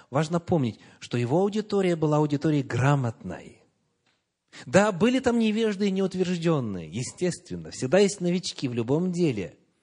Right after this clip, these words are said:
Но подавляющее число тех, кому он писал, и в посланиях очень четко видно, когда он к иудеям обращается, когда он к язычникам уверовавшим обращается,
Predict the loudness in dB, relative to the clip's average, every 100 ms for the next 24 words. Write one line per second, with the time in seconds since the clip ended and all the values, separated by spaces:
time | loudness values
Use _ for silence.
0 | _ _ _ _ _ -4 -2 -2 -6 -10
1 | -10 -10 -6 -4 -2 -4 -6 -10 -8 -8
2 | -8 -6 -6 -6 -14 _ _ _ _ _
3 | _ _ _ _ _ _ _ -10 -2 -2
4 | -2 -4 -4 -4 -6 -6 -6 -6 -8 -14
5 | _ _ -8 -6 -4 -2 -4 -6 -8 -10
6 | -4 -4 -2 -4 -4 -4 -6 -10 -6 -6
7 | -6 -8 -2 0 0 0 -6 -8 -6 -6
8 | -6 -10 -10 -10 -10 -8 -6 -6 -8 -6
9 | -6 -4 -4 -6 -8 -10 -10 -12 -10 -10
10 | -10 -10 -14